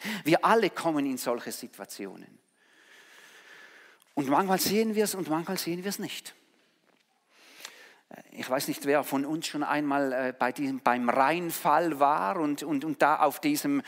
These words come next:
Felsen beim Rheinfall. Wer war schon einmal auf diesem Felsen, der da mitten im Rheinfall steht?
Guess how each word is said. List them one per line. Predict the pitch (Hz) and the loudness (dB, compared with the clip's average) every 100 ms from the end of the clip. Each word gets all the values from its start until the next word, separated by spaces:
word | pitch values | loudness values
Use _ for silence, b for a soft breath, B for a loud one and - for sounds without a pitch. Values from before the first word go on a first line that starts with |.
| 196 | -4
Felsen | - 180 185 220 220 180 | 0 4 4 4 0 2
beim | 190 190 | 4 4
Rheinfall. | 170 190 190 196 | 2 2 2 4
Wer | 180 208 | 4 4
war | 214 | 2
schon | 208 226 208 | -2 -2 0
einmal | 208 202 | 4 2
auf | 185 | 2
diesem | 190 175 156 233 B | -2 -2 -2 -4 B
Felsen, | 185 220 226 214 | 4 4 4 2
der | 202 | 4
da | 196 | 4
mitten | 190 220 214 | 2 0 0
im | 185 | 2
Rheinfall | 160 196 262 233 226 | 4 4 2 0 0
steht? | - 254 294 - | -2 -2 -4 -12